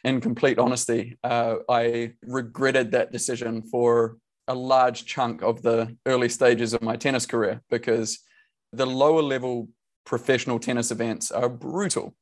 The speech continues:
They're in really out of the way places. Your expenses are huge.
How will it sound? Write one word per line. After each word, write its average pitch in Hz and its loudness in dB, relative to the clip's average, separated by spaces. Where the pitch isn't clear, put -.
They're 131 4
in 131 -2
really 151 2
out 135 4
of 117 -8
the 127 -4
way 127 4
places. 113 -2
Your 120 -2
expenses 139 -2
are 120 0
huge. 117 -2